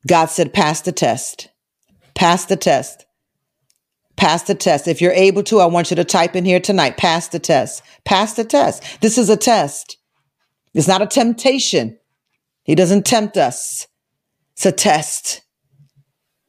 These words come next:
And all we have to do is apply our faith. It's our faith. The same God that has done it before,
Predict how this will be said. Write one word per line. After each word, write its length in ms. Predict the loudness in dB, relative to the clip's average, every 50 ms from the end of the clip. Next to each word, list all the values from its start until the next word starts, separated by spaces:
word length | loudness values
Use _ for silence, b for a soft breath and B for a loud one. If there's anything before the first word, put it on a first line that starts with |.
| _ _
And 140 | -2 0 2
all 220 | 4 4 6 4 4
we 140 | 4 2
have 200 | 4 2 2 2 0
to 80 | -2
do 460 | -2 2 4 4 4 4 4 0 -4 -10 _ _ _ _ _ _ _ _ _
is 160 | 0 0 0
apply 340 | -2 -2 0 2 2 4 2
our 80 | 2 0
faith. 540 | -2 -2 -2 0 0 -2 -4 -10 -18 -20 _ _ _ _ _ _ _ _ _ _ _ _ _ _ _ -16
It's 140 | -4 0 0
our 120 | 0 0
faith. 560 | 2 2 2 4 4 2 0 -4 -8 -18 _ _ _ _ _ _ _ _ _ _ _ _ _ _ _ _ _ _ _ _ _ _ _ _ _ _ _ _ _ _ _ _ _ _ _ -2
The 80 | -2 0
same 460 | 0 2 2 2 2 2 0 0 2
God 280 | 2 4 4 4 2
that 100 | 2 2
has 180 | 2 2 0 0
done 220 | 2 2 2 2
it 100 | 2 0
before, 600 | 0 -2 -2 0 2 2 4 4 4 2 0 -4